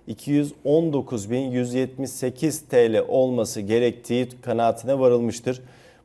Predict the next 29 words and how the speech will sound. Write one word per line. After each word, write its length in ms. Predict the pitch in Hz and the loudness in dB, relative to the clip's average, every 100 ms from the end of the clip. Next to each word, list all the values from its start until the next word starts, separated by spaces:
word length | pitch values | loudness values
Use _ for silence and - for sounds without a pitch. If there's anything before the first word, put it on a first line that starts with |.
| - | -2
Bu 200 | 143 147 | 0 2
durumda 540 | 135 117 107 139 147 | 2 2 4 4 4
altmış 480 | - 113 131 123 - | 0 -2 -2 -8 -2
beş 220 | 156 147 | -2 0
milyon 220 | 135 117 | 0 2
yedi 240 | 123 120 123 | 2 2 0
yüz 200 | 123 - | -4 -2
seksen 600 | 127 123 - 131 131 - - - _ _ _ _ _ _ _ - | -2 -2 0 2 2 -2 -18 -20 _ _ _ _ _ _ _ 2
nokta 560 | 120 120 - 135 143 | 4 4 4 4 4
sekiz 460 | - 131 127 131 113 | -2 -4 -2 -6 -2
yüz 80 | 123 | 0
yirmi 180 | 123 | 0
iki 320 | 123 127 135 - | -2 -2 -4 4
T 300 | 123 117 117 | 8 8 6
L 140 | 120 | 2
tutarındaki 680 | - - 123 120 113 113 143 | 0 4 4 6 2 0 -6
sözleşmenin 800 | - 123 113 120 117 123 135 135 | 2 2 4 0 2 -2 0 0
geri 260 | 117 135 151 | 2 2 2
kalan 380 | 139 120 110 | 2 2 0
kısmı 420 | - 139 - 151 143 | -2 -4 -2 -2 0
bir 140 | 151 | 0
sonraki 540 | 147 127 110 104 107 | 2 2 2 -2 -4
dönemin 360 | 120 131 117 131 - - | 0 2 2 0 -8 -20
hasılatı 720 | - 170 160 - 143 127 117 131 | 2 4 4 2 4 4 2 -4
içerisinde 440 | 131 113 101 131 | -2 -2 -2 -2
olması 400 | 147 139 110 - | 0 2 -2 0
gerektiği 400 | 120 113 - 147 | 0 0 -2 -8
tespit 480 | - 123 110 151 151 - - | -4 -4 -2 -6 -6 -10 -4
edilmiş 460 | 135 131 135 143 | -2 0 4 4